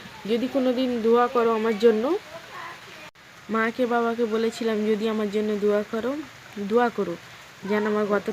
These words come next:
থাকতে থাকতে আল্লাহর কাছে পৌঁছে যেতে পারি।" কারণ আমি কারোর মুখও শুনতে চাই না, কারোর, মানে, কোনো কিছু লাড়া আমি শুনতে চাই না।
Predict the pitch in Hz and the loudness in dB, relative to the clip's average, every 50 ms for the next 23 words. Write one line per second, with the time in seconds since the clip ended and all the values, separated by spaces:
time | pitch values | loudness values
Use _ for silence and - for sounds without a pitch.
0 | - - 226 208 202 - 220 214 - 226 220 208 - - 294 330 392 - - - | -6 -4 -4 -4 -4 -4 -6 -4 -4 -4 -4 -4 -4 -2 -2 -2 -2 -4 -10 -16
1 | - - - - - - - - - - - - - - - - - - - - | -18 -20 -20 -20 -20 -20 -18 -18 -16 -16 -16 -18 -18 -20 -20 -20 -20 -18 -14 -12
2 | - - - - - - - - 220 214 208 202 - 214 - 226 208 - 214 214 | -10 -8 -8 -8 -6 -4 0 2 2 2 2 2 0 -2 -2 -2 -4 -2 -2 -2
3 | 208 - 220 208 196 214 202 - 202 - 208 208 226 226 - - 208 208 220 220 | 0 0 0 0 0 0 0 -2 -4 -4 -4 -4 -4 -6 -2 -2 -2 0 -2 -4
4 | 226 240 - - - - - - - - - - - - - 220 220 202 233 226 | -6 -8 -12 -16 -20 -20 -18 -18 -18 -18 -18 -12 -4 0 0 0 2 2 2 2
5 | 208 214 208 208 214 233 - 277 254 - 262 240 233 240 247 240 - 247 247 240 | 2 2 2 0 0 0 0 -2 0 0 -2 -2 -2 -2 -4 -2 0 0 0 0
6 | 240 262 262 285 277 - - - - - - - 196 190 208 208 190 196 - - | 0 -2 -4 -4 -8 -12 -18 -20 -20 -14 -6 -2 0 0 2 0 -2 -2 -10 -18
7 | - - - - - - - - - - 208 208 202 196 196 196 190 190 - - | -18 -16 -16 -16 -16 -18 -18 -18 -12 -4 0 0 2 2 2 0 -2 -4 -8 -10
8 | - - - - - - 269 294 330 - - 294 - 330 254 240 220 202 196 196 | -12 -14 -16 -16 -8 -4 0 0 2 2 2 4 4 4 6 8 10 10 10 10
9 | 202 220 226 233 240 240 - - 202 190 170 - 190 - 185 175 160 160 160 160 | 10 8 6 6 4 2 -2 -2 -4 -4 -2 -2 -4 -2 -2 -4 -4 -4 -6 -8